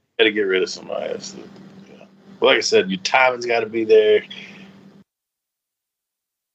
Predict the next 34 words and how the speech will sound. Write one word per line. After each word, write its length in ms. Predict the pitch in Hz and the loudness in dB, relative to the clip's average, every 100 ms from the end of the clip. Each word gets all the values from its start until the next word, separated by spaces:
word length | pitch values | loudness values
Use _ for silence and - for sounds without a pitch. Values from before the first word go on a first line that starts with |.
| _ _ _ _ | _ _ _ _
which 260 | 95 - - - | -4 -4 -6 -8
is, 400 | - 104 98 - - - | -4 -2 -2 -6 -12 -2
their 140 | 98 | 0
timing's 440 | - 101 95 95 92 | 4 4 4 -2 -6
been 460 | 95 95 95 - - | -4 -4 -6 -10 -6
all 280 | 53 90 98 | 2 4 4
the 80 | 92 | 4
way 220 | 98 98 | 4 4
on 160 | 98 | 2
point. 320 | 101 101 101 95 | 0 0 0 0
So 140 | 104 | 2
you 160 | 107 107 | 4 6
got, 220 | 104 - - - | 4 2 -8 -6
that's 240 | - - - | 0 2 2
something 420 | 131 117 - 113 | -2 -2 -2 2
that 200 | 131 143 | 2 4
looks 360 | 151 143 - - - - | 4 4 2 -12 -18 -2
pretty 220 | 147 127 | 0 0
simple, 540 | - 113 117 127 123 - - _ | 0 -2 -2 -4 -8 -10 -20 _
but 180 | - - | -4 -4
for 120 | - | -4
him 200 | 202 123 | -4 -2
to 60 | 117 | -2
be 220 | 101 117 | 0 2
there 180 | 117 117 | 4 2
on 140 | 117 110 | 0 -4
time, 260 | 117 113 | -2 -2
not 200 | 104 92 | -2 -4
make 180 | 104 120 | -4 -4
it 100 | 120 | -4
look 220 | 123 117 113 | -4 -4 -2
like 160 | 113 | -2
he 180 | 113 110 | -2 -4
was 240 | 107 98 | -4 -4